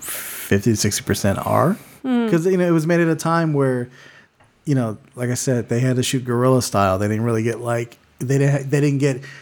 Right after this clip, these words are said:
Speaker 1: they didn't have M G M or Warner Brothers to, like, produce their films, so they had to, like, do whatever they can. But there is, like, a labor of love that goes into these movies, especially when it's, like, an all-black crew or black director, or there's, like, an artistic merit behind it. Like, a lot of these films,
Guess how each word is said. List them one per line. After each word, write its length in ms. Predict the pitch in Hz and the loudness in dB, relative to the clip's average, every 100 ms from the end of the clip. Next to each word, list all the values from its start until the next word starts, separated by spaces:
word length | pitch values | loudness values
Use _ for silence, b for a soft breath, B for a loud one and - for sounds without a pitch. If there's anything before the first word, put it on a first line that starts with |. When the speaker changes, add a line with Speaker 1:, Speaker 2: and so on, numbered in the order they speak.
| B | B
Speaker 1:
they 80 | 156 | 2
didn't 100 | 165 | 2
have 160 | 143 - | 0 -2
M 180 | 160 156 | 0 0
G 240 | 135 139 | 2 2
M 260 | 139 139 127 | 2 2 0
or 80 | 120 | -4
Warner 340 | 120 127 131 | -4 -2 -2
Brothers 480 | 113 113 107 101 - | -2 -4 -4 -6 -8
to, 100 | 117 | -6
like, 260 | 104 107 - | -4 -4 -2
produce 320 | 107 117 110 | -2 -2 -2
their 140 | 110 | -2
films, 460 | 107 123 117 104 110 | -2 -2 -2 -2 -4
so 140 | - 104 | -2 2
they 100 | 104 | 2
had 120 | 104 104 | 2 2
to, 80 | |
like, 340 | 107 104 110 113 | 4 4 2 0
do 180 | 113 113 | 2 2
whatever 220 | 107 104 | 2 2
they 100 | 101 | 0
can. 380 | - 120 117 113 B B B B | 0 0 0 -4 B B B B
But 380 | 120 127 120 - - | 2 4 4 0 -12
there 300 | 156 165 190 | -2 0 2
is, 140 | 196 170 | 0 0
like, 120 | 147 | 0
a 60 | |
labor 440 | 143 135 131 127 127 | 0 0 0 0 -2
of 140 | 110 | -4
love 280 | 113 113 107 | -2 -2 -2
that 120 | 107 104 | -6 -6
goes 300 | 107 104 117 | -6 -6 -10
into 260 | 104 113 | -6 -4
these 260 | 104 101 - | -4 -6 -6
movies, 340 | 104 98 101 | -6 -6 -6
especially 380 | 104 147 156 160 | -2 4 6 8
when 160 | 131 120 | 6 4
it's, 100 | 110 | 0
like, 120 | 98 | -2
an 60 | - | -2
all-black 460 | 107 98 107 98 | 0 2 2 2
crew 240 | - 101 101 | 0 0 0
or 100 | 92 | -2
black 340 | 107 95 92 - | -2 -2 -2 -4
director, 600 | 85 87 - 87 90 - B B B _ | -4 -6 -4 -6 -6 -10 B B B _
or 260 | 123 113 107 | 2 4 4
there's, 220 | 113 101 | 2 0
like, 120 | 104 | -2
an 80 | 98 | -2
artistic 440 | 98 - 110 101 | -2 -2 -4 -4
merit 400 | 101 90 92 - | -4 -4 -6 -6
behind 300 | - 104 92 | -6 -4 -6
it. 160 | 85 - | -8 0
Like, 140 | 151 139 | 2 4
a 40 | |
lot 160 | 160 202 | 4 4
of 60 | |
these 140 | 135 - | 2 0
films, 500 | 127 113 107 107 | -4 -4 -6 -10